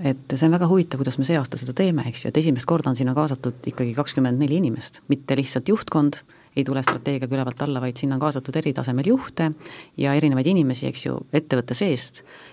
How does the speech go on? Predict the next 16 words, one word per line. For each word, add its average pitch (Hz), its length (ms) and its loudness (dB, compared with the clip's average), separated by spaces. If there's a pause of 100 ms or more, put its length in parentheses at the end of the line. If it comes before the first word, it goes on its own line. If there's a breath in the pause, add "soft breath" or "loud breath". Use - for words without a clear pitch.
Ja 135 100 -2
kaks 147 220 -4
päeva 139 300 0
oli 123 100 0
meil 120 160 -2
selline 123 300 0 (640)
koos 139 220 -2
ühe 131 100 -2
konsultandifirmaga 127 1000 -2
selline 120 460 -4 (180)
tugev 151 240 0
arutelu 123 440 -2
ja, 117 180 -2 (520 loud breath)
ja 120 180 -6
paikapanek, 120 560 -4
et, 113 100 -10